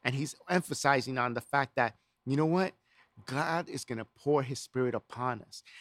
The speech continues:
Now, remember, at the same time, some of these people thought that Christ's return was gonna be imminent, that was closer than what, what it was. And even till this day, some people think it's closer, but we know, we know for sure is the time is advancing. It is closer than it was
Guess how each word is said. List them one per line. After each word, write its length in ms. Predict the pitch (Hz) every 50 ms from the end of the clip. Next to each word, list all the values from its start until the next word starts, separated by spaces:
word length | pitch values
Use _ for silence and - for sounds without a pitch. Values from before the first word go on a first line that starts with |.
| - -
Now, 100 | - 123
remember, 320 | 120 117 123 156 185 175 151
at 100 | 127 -
the 60 | -
same 240 | - - 156 151 147
time, 280 | - - 175 170 147
some 200 | - - 143 143
of 60 | 156 156
these 160 | 160 147 -
people 260 | - 165 - - 135 _ -
thought 220 | 151 139 120 -
that 140 | 120 113 - _ _
Christ's 360 | - - 143 139 139 131 -
return 400 | 131 131 - - - 165 160 143
was 160 | 127 117 101
gonna 200 | - - 123 113
be 200 | 95 120 117 110 _ _ _ _
imminent, 420 | - 151 147 131 117 104 92 80 - _ _ _ _ _ _ _ -
that 100 | 131 135
was 220 | 135 131 120 -
closer 420 | - - - 160 156 147 - 147
than 220 | 131 120 131 120 120
what, 200 | 123 127 117 - - -
what 120 | 127 120
it 140 | 113 107 107
was. 500 | 113 143 160 143 - - - - - - _ _ - - - - _ -
And 140 | 151 170 180
even 180 | 202 208 226
till 180 | 185 - 202 190
this 180 | 165 160 143 127
day, 180 | - 185 180
some 220 | 160 - - 156 139
people 240 | - 151 - 143
think 200 | 135 - 139 123 _
it's 140 | - 120 -
closer, 360 | - - 156 160 135 - 123 -
but 160 | - 117 110 - - 107
we 120 | 117 135
know, 240 | 143 143 147 143 131
we 120 | 120 110 127
know 140 | 127 151
for 140 | 156 - 139
sure 260 | 123 - - 165 196
is 240 | 190 175 160 139 - _ _ _ _ _ _ _
the 100 | - 120
time 480 | 110 - - - 143 160 170 156 156 160
is 200 | - 151 120 110
advancing. 760 | 131 113 104 95 - 123 123 127 127 117 - - 110 92 - - _ _ _ _ _ -
It 100 | 139 135
is 180 | 131 123 - -
closer 420 | - - 165 175 165 - - 165
than 200 | 135 120 135 127
it 100 | 123 117
was 380 | 117 113 123 127 131 113 107